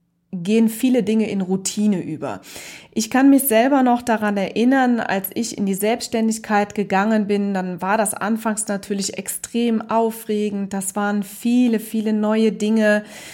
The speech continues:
äh, die da auf einen einprasseln. Und, äh, mit der Zeit muss ich aber ganz ehrlich sagen, dass ich mich da wirklich sehr dran gewöhnt habe und,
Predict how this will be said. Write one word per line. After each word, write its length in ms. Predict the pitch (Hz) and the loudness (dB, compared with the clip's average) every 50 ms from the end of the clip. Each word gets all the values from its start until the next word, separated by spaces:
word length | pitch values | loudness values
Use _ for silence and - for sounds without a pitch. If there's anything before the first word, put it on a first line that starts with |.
| - - - - - | -20 -20 -16 -8 -2
äh, 200 | 202 202 196 190 | 0 0 0 0
die 140 | 190 202 202 | 0 0 0
da 140 | 220 208 - | 2 2 2
auf 240 | - 190 190 - | 2 0 -2 -2
einen 340 | - 196 196 202 196 196 185 | -2 -2 -2 -2 -2 -4 -4
einprasseln. 1040 | - 196 208 220 233 233 220 226 - - 214 214 214 214 - 220 208 208 202 202 208 | -2 -2 0 2 2 0 0 -2 -4 -4 -2 -2 -2 -2 -2 -2 0 0 0 -2 -2
Und, 680 | - - - 196 190 190 190 190 190 190 190 - - | -4 -4 -4 -2 -2 0 0 0 -2 -2 -4 -6 -4
äh, 260 | 196 190 190 190 190 190 - - - - - _ - | -2 0 0 0 -2 -4 -8 -18 -20 -20 -14 _ -2
mit 200 | 220 226 226 277 | -2 0 2 2
der 200 | 269 262 269 277 | 0 0 0 -2
Zeit 480 | - - 247 240 262 302 330 320 - | -2 0 2 2 2 2 2 0 0
muss 160 | 262 262 247 | -2 -2 0
ich 180 | 247 240 240 - | -2 -4 -4 -4
aber 200 | - 214 214 208 | -4 -2 -2 -2
ganz 320 | 208 208 208 226 233 220 - - | -2 0 -2 -2 -2 -4 -4 -4
ehrlich 340 | 220 214 214 214 208 214 | -2 -2 0 0 0 0
sagen, 400 | - 190 185 196 220 240 247 240 | 0 0 0 0 0 0 0 0
dass 160 | 220 220 220 - | -2 -2 -4 -6
ich 180 | 220 208 - | -8 -6 -4
mich 140 | 226 220 220 | -4 -4 -2
da 200 | - 214 208 185 | -2 -4 -2 -2
wirklich 440 | 196 233 247 247 247 240 - - - | -2 -4 -2 -2 -4 -2 -2 -2 0
sehr 260 | - 208 233 254 269 | 2 2 4 2 2
dran 300 | 262 - 220 214 214 214 | 0 -2 -2 -2 0 0
gewöhnt 560 | 208 202 185 185 220 254 302 339 - - - | -2 -2 -2 -2 0 0 0 0 -2 -4 -6
habe 480 | 196 175 175 170 180 196 220 247 285 285 - - - - - - _ _ | -4 -4 -2 -2 -2 -2 -2 -2 -2 -4 -8 -14 -18 -20 -20 -20 _ _
und, 640 | - 214 220 220 226 226 226 220 220 - - - | -2 0 2 2 2 2 2 0 -2 -6 -10 -8